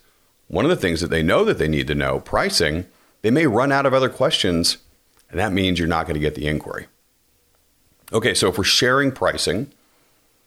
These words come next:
how do you share it? Should you use average, starting at, a range, something else? My recommendation is to use starting at.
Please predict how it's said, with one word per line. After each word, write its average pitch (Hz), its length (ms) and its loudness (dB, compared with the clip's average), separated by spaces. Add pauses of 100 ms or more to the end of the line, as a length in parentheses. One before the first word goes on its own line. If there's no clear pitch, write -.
(240)
how 123 280 0
do 147 80 2
you 131 140 4
share 120 340 2
it? - 240 -6 (640)
Should 95 220 -2
you 92 80 2
use 85 340 2 (120)
average, 139 600 0 (500)
starting 120 480 0
at, 131 400 -2 (340)
a - 40 -6
range, 127 640 0 (100)
something 95 340 -2
else? 104 380 0 (1120)
My - 100 0
recommendation 123 760 2
is 92 120 -2
to 92 80 -4
use 90 200 2
starting 71 400 0
at. - 220 -6